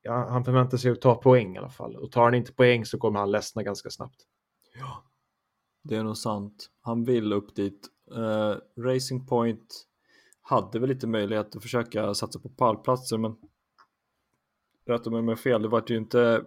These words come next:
Speaker 2: det vart ju mer en, en chansning till en pallplats än en möjlighet, eh, i fjol, tror jag.
Speaker 1: Jo.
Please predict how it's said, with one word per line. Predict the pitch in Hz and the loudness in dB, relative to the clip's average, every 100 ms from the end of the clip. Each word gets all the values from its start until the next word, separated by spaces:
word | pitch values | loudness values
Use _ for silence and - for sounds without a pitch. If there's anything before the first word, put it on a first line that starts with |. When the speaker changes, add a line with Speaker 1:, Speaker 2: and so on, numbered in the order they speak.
| - _ | -8 _
Speaker 2:
det | 120 110 | -12 -4
vart | 117 117 | -4 -2
ju | |
mer | 113 110 | 0 2
en, | 110 107 | 2 0
en | - 107 | -4 -6
chansning | 113 117 104 - 135 | -2 -2 -2 -6 -6
till | 127 107 | -6 -6
en | |
pallplats | 104 101 - - 104 - | -4 -4 -6 -6 -8 -6
än | 110 107 | -10 -10
en | - 107 107 104 _ - - _ _ | -6 -4 -4 -6 _ -20 -20 _ _
möjlighet, | 113 107 104 104 120 - - _ | -6 -4 -2 -4 -6 -6 -18 _
eh, | 120 113 - 107 | -12 -10 -8 -10
i | - | -12
fjol, | 131 110 120 107 - _ _ _ _ _ _ _ _ _ _ - | -10 -10 -10 -12 -18 _ _ _ _ _ _ _ _ _ _ -14
tror | 113 120 | -8 -2
jag. | 107 | 0
Speaker 1:
Jo. | 107 104 | 0 -4